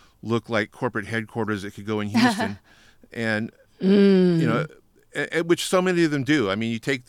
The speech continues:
Speaker 1: the Wynn name off of the Wynn, and you wouldn't know it's a, a Vegas casino or resort.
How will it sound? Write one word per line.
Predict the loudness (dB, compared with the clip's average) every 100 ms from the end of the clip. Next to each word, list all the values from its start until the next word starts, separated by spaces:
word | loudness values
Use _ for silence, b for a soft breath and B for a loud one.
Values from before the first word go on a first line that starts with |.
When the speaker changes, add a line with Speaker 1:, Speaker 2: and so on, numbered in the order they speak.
| _ b b
Speaker 1:
the | -2
Wynn | 2 2 4
name | 2 4
off | 2 2
of | -2 -6
the |
Wynn, | -4 -2 -2
and |
you | -2 -2
wouldn't | -2 -2
know | 0 0
it's | -2
a, | -6 -8
a | -8
Vegas | -4 -4 -6 -10
casino | -12 -10 -10 -10
or | -10
resort. | -10 -10 -12 -14